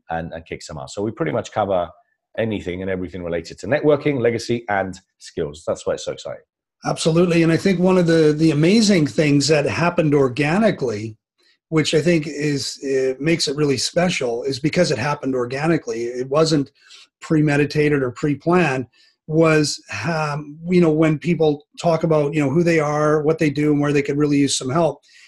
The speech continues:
Speaker 2: how the groups just come together and really, uh, genuinely reach out to try and help people,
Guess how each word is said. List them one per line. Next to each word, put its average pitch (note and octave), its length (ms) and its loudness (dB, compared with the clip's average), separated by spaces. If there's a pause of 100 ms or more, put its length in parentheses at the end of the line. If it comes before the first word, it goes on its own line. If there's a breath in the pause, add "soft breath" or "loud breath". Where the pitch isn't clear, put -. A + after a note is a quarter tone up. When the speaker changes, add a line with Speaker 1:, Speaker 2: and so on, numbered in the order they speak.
(140 soft breath)
Speaker 2:
how F#3 100 4
the D#3 100 2
groups D3+ 680 0 (140)
just F3+ 240 0
come F3 220 2
together D3 640 0 (320)
and E3 160 4
really, E3 420 4 (160)
uh, C#3 200 0
genuinely D3 680 2
reach D3+ 320 0
out D#3+ 160 2
to C#3+ 80 -8
try C#3+ 220 -4
and C3 80 -6
help D3+ 240 -4
people, D3+ 480 0